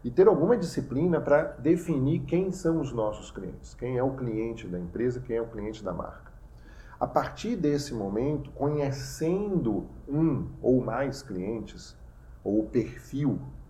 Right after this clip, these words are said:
né, que a gente hoje chama no mercado como persona, né, o público-alvo deu lugar à persona, que é a, é a personificação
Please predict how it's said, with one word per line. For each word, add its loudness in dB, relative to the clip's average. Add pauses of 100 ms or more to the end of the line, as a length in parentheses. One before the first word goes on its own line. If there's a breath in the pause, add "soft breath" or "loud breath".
(160)
né, -4
que -6
a -2
gente -8
hoje -2
chama -6 (360 loud breath)
no -4
mercado 0
como -6 (300 loud breath)
persona, -2 (200)
né, 0
o 2
público-alvo 4
deu 4
lugar 2
à 4
persona, -4
que -8
é 2
a, -4 (280 loud breath)
é 0
a 2
personificação 0